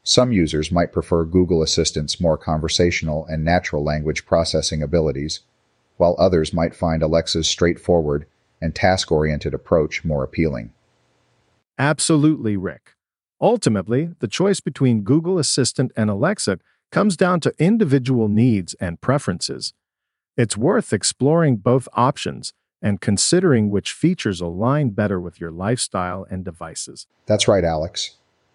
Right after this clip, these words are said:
Speaker 1: Well, folks, we've reached the end of today's episode, where we compared Google Assistant and Alexa, the digital powerhouses of voice assistants.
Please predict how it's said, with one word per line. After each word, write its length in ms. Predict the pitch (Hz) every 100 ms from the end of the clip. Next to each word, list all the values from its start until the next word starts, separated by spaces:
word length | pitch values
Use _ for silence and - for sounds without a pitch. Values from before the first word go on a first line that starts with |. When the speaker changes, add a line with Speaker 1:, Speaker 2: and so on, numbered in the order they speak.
| _
Speaker 1:
Well, 160 | 110 104
folks, 460 | - 104 101 - _ _
we've 200 | 110 113
reached 260 | 110 110 -
the 140 | 104
end 100 | 95
of 120 | 101 95
today's 360 | 95 95 90
episode, 560 | 95 95 87 85 78 80 _ _ _ _
where 120 | 107
we 140 | 101
compared 400 | 95 92 101 90
Google 320 | 90 98 104
Assistant 480 | 95 - 104 - 104 -
and 120 | 95
Alexa, 520 | 90 92 - 82 78 - _ _
the 100 | 101
digital 340 | 95 101 104 95
powerhouses 720 | - 95 92 87 85 90 87
of 100 | 85
voice 260 | 95 90
assistants. 600 | 87 - 78 - 85 -